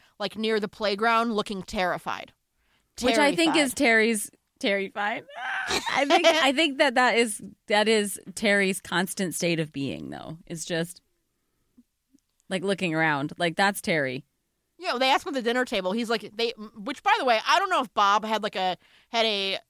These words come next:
Speaker 1: like, an endorsement deal with the Dairy Freeze, but the Dairy
Speaker 2: Yeah.
Speaker 1: Freeze is mentioned about fifteen times in this book.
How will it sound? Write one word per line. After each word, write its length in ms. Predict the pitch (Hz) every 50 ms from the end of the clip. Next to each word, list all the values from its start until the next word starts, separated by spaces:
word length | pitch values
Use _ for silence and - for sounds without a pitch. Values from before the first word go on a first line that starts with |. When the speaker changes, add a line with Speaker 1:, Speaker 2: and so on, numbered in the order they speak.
| _ _
Speaker 1:
like, 160 | 226 226 -
an 60 | 220 214
endorsement 500 | 208 196 214 226 226 - 254 240 226 -
deal 220 | 254 247 240 226
with 100 | 220 190
the 80 | - 185
Dairy 380 | 160 196 202 202 208 208 220
Freeze, 420 | 208 - 233 233 247 240 240 226 -
but 220 | - 202 175 165
the 100 | 202 208
Dairy 300 | 180 - 254 254 254 285
Speaker 2:
Yeah. 80 | 269 -
Speaker 1:
Freeze 240 | - 240 240 226 190
is 160 | 196 180 190
mentioned 340 | 190 190 190 180 - 214 190
about 240 | 190 185 180 - -
fifteen 460 | _ - 226 - _ - 214 190 180
times 240 | 214 180 175 170 -
in 60 | -
this 140 | 170 170 -
book. 200 | - 165 -